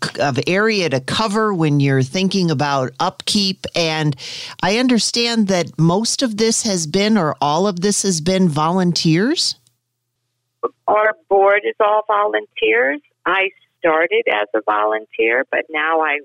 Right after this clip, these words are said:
Speaker 2: I'm a paid position. Um, we could not do this on our, on our own. Most of our, um, improvement funds come through the state, the State Department of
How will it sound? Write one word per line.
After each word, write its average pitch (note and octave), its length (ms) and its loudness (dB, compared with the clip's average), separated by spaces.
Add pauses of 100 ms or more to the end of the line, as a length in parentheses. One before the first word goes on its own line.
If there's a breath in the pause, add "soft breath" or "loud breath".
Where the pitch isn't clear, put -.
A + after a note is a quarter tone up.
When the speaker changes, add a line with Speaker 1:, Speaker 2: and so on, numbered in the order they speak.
(240)
Speaker 2:
I'm D3 240 -10
a - 80 -16 (140)
paid F#3 200 0 (140)
position. E3+ 680 -2 (760 loud breath)
Um, F3+ 500 0 (720)
we B3 380 -2 (260)
could G3+ 280 -2
not E3+ 220 -2 (100)
do D3 200 -2
this B2+ 120 0 (100)
on B2 220 -4
our, A#2 200 -4 (200)
on C3+ 180 -10
our B2 200 -6 (100)
own. E3 380 2 (140)
Most C#4 240 2 (120)
of G3+ 80 -2 (180)
our, D3 500 -2 (920)
um, D3+ 400 -2
improvement G#3 760 -2 (140)
funds C#3 400 -4 (400)
come F3+ 320 0 (180)
through E3 300 2
the B2 80 -4 (220)
state, A2+ 280 -4 (1120)
the D#3 80 -2 (160)
State F3 380 0
Department D3+ 520 -4
of C#3+ 80 -12